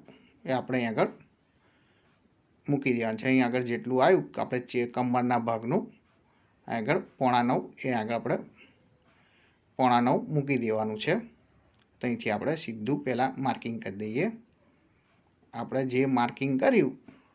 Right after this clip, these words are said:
દબાણ જે આવ્યું તે લઈ લેવાનું. અંદર આપણે ઉમેરવાનું કશું પણ નથી. અહીં આગળ ગળું સાડા છનું મૂકી દેવાનું છે.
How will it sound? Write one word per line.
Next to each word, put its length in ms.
દબાણ 420
જે 160
આવ્યું 300
તે 100
લઈ 160
લેવાનું. 300
અંદર 380
આપણે 280
ઉમેરવાનું 560
કશું 360
પણ 180
નથી. 220
અહીં 180
આગળ 280
ગળું 300
સાડા 340
છનું 300
મૂકી 300
દેવાનું 280
છે. 140